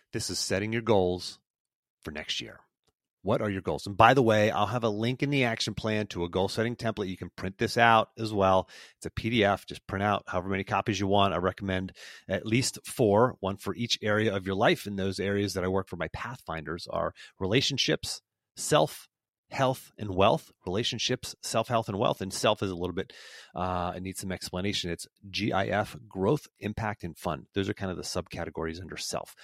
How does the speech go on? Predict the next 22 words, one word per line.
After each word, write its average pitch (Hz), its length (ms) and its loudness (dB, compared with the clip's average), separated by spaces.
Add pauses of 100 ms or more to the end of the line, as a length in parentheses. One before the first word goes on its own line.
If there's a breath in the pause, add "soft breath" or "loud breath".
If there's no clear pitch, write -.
(360 loud breath)
Personal 110 340 0
growth, 92 320 -2 (680)
learning 92 260 -4
a 90 60 -6
new 92 100 -2
skill, 87 380 -2
taking 90 360 -8
a 80 60 -10
course, - 340 -6
et - 80 -12
cetera. - 220 -6 (320 loud breath)
Impact, 135 440 2
what 104 120 2
impact 98 380 -6
do 90 80 -2
I 87 40 0
want 85 180 -6
to 80 40 -12
have 82 160 -10
in 85 40 -16
the 80 60 -14
world? 78 220 -10